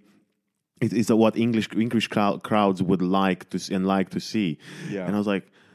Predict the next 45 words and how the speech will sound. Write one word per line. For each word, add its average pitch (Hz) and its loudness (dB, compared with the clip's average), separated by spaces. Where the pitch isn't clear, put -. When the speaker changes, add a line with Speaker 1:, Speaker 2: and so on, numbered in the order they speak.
Speaker 1:
"What?" 147 -4
'Cause, 101 0
like, 104 2
my 104 2
inspiration, 113 0
uh, 98 2
my 98 4
inspiration, 98 0
that, 107 2
the 123 4
people 123 4
who 120 4
inspired 113 2
me 92 2
to 98 -2
do 87 2
comedy, 87 0
uh, 87 2
are 92 0
American. 110 -4
Speaker 2:
Yeah. 131 -6
Speaker 1:
And 101 -2
it's 101 -2
Speaker 2:
Well, 104 -8
Speaker 1:
very 120 2
Speaker 2:
I 120 2
mean, 107 -2
Speaker 1:
interesting. 90 -4
Speaker 2:
a, - -8
Speaker 1:
Yeah. 95 2
Speaker 2:
a 107 -10
lot 160 -12
of 90 -18
people 85 -16
have 82 -16
been 82 -14
inspired 82 -14
by 78 -14
American 78 -18
comics, 78 -20
and 80 -20
I 82 -20
think 85 -20
it's, - -20
uh, 76 -18